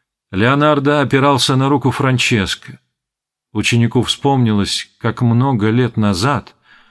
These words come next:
у подножья горы Кампионе вдвоем спускались они в железный рудник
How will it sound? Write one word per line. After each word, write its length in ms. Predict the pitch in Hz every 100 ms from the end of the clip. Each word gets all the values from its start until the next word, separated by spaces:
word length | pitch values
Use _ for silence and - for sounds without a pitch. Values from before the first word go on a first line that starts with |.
| _ _ -
у 80 | 104
подножья 540 | 123 151 147 117 131
горы 360 | 120 127 143 117
Кампионе 960 | - 120 107 120 147 156 101 87 101 _ _ _ -
вдвоем 640 | 82 98 131 147 160 120
спускались 760 | - 113 104 - 143 139 - 135
они 180 | 131
в 60 | 117
железный 580 | 98 123 143 123 131 131
рудник 640 | 127 120 135 120 -